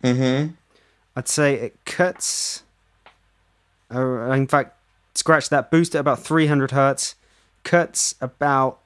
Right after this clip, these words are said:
Speaker 2: eight hundred hertz, and, uh, it's back again. Uh,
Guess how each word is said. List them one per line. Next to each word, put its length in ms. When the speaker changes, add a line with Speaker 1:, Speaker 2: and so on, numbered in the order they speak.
Speaker 2:
eight 180
hundred 320
hertz, 640
and, 500
uh, 460
it's 160
back 360
again. 560
Uh, 440